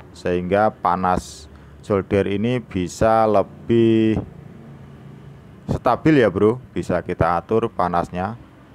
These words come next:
Kemudian saya pasang, eh, mata soldernya.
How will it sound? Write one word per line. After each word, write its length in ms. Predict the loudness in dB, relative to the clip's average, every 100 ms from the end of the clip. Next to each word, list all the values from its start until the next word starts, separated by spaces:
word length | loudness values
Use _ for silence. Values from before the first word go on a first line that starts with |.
| -20
Kemudian 880 | -6 -4 -4 -2 2 4 2 0 -6
saya 400 | -8 0 2 2
pasang, 800 | 2 -2 0 0 0 -2 -10 -14 -18 _ _ _ _ _ _ -20 _ -2
eh, 320 | 2 4 2
mata 840 | 2 2 0 0 2 4 4 2 2
soldernya. 680 | 0 2 0 0 -2 -2